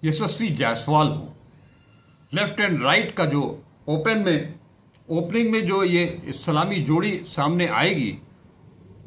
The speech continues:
तो वो और कंगारू गेंदबाजों के लिए, मीडियम पेसर्स के लिए काफ़ी मुश्किल भरा हो सकता है। यशस्वी बाएं हाथ के अच्छे बल्लेबाज हैं।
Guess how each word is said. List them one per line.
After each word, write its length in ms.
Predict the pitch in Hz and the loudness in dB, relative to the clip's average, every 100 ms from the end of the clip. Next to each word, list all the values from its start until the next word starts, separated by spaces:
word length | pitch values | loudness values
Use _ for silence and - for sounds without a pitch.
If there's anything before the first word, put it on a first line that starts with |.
| - - - - - | -20 -20 -20 -14 -2
तो 160 | 240 | 2
वो 600 | 214 151 202 247 247 - - - - | 4 4 4 6 4 0 -8 -14 -8
और 340 | 156 160 - - - - | -6 -6 -12 -20 -20 -8
कंगारू 560 | - 160 170 180 226 247 | 0 2 6 6 4 2
गेंदबाजों 760 | 202 131 156 151 151 170 220 | 0 2 2 4 4 4 4
के 140 | 233 180 | 2 2
लिए, 380 | 143 147 175 - | 2 2 0 -4
मीडियम 440 | 131 151 170 190 | -2 0 0 0
पेसर्स 460 | 151 156 156 233 233 | 0 0 2 0 0
के 120 | - | 0
लिए 240 | 151 120 123 - - - - - - - - - | 0 0 -4 -6 -16 -20 -20 -20 -20 -20 -12 -2
काफ़ी 280 | 165 156 202 | -2 0 2
मुश्किल 400 | 165 151 185 165 | 2 2 2 2
भरा 200 | 127 127 | 2 0
हो 180 | - | -2
सकता 320 | 110 - - 85 | -6 -10 -10 -12
है। 180 | - - - - - - _ - _ _ _ _ _ _ _ _ _ _ _ _ _ - | -14 -20 -20 -20 -20 -20 _ -20 _ _ _ _ _ _ _ _ _ _ _ _ _ -6
यशस्वी 680 | 175 220 - 233 269 240 - - - - - - | -4 -2 -2 0 0 -2 -6 -16 -20 -20 -20 -12
बाएं 260 | 95 139 | -4 0
हाथ 180 | 156 170 | 2 2
के 340 | 156 185 220 220 | 0 -2 -2 -2
अच्छे 380 | 139 - - | -4 -4 -2
बल्लेबाज 540 | 170 143 135 127 151 175 | 0 0 0 0 2 2
हैं। 320 | 165 175 - | 0 -2 -10